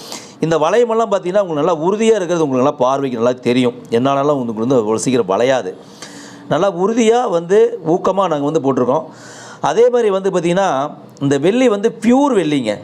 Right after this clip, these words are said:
நீங்க நைன்டி டூ பாயிண்ட் அப்படிங்கிறதெல்லாம் கிடையவே கிடையாது. அந்த நைன்டி டூ கிடையாதுங்க. இது ஹண்ட்ரட் பர்சன்ட் கேரண்டியான பியூர் வெள்ளியில தான் நாங்க வந்து எப்பவுமே நாங்க செஞ்சு கொடுக்கறது உண்டு.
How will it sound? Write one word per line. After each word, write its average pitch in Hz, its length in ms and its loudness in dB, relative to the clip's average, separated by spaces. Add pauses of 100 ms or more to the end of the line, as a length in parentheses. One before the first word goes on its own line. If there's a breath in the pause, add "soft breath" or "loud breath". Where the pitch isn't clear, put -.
(160)
நீங்க 135 220 2
நைன்டி 196 420 0
டூ 202 60 4 (120)
பாயிண்ட் 170 320 0
அப்படிங்கிறதெல்லாம் 143 500 0
கிடையவே 156 300 2
கிடையாது. 123 220 2 (560 loud breath)
அந்த 135 180 0
நைன்டி 202 320 0 (100)
டூ 214 80 6 (100)
கிடையாதுங்க. 147 500 2
இது 143 120 2
ஹண்ட்ரட் 185 260 -2
பர்சன்ட் 202 300 -2
கேரண்டியான 170 500 2 (680 loud breath)
பியூர் 240 320 4
வெள்ளியில 180 280 0
தான் 190 100 2
நாங்க 147 180 -2
வந்து 156 220 2
எப்பவுமே 160 360 0
நாங்க 127 220 -2
செஞ்சு 131 240 0
கொடுக்கறது 139 420 0
உண்டு. 127 180 0